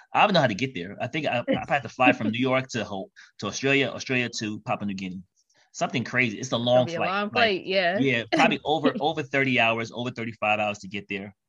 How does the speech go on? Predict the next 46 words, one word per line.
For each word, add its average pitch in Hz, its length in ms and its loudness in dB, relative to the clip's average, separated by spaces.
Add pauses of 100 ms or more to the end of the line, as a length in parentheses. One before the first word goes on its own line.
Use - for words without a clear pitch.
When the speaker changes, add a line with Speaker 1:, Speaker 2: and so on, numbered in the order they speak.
(440)
Speaker 1:
And 113 80 -6
if 120 80 -4
I 110 100 0
go 139 240 0
there, 120 360 0 (600)
I 117 80 -6
gotta 127 200 2
stay 117 160 -6
at 104 80 -6
least, 113 340 -8 (140)
at 110 120 -8
least 139 540 -2 (160)
seven 101 420 -2
days 92 460 -8 (100)
just 131 200 0
to, 123 80 0
you 127 60 2
know, 101 120 -2
just 107 140 -8
to - 80 -10
settle 110 200 4
Speaker 2:
Oh, - 20 4
Speaker 1:
in. 107 80 4
Speaker 2:
yeah. 107 260 2 (320)
Speaker 1:
There's 120 140 4
not 160 160 8
much 147 180 4
to 139 120 2
do. 113 460 2
It's 107 140 -6
very 131 260 4
culturally 123 680 0
based 113 440 -2
country, 104 540 -2 (600)
a 107 40 -4
lot 113 120 4
of 110 60 0
history, 104 400 0
but 98 140 -2
it's 101 100 -4
not 117 200 2
much 104 220 0
to 101 80 -6
do 98 220 0
and 95 100 -2
see 107 380 -4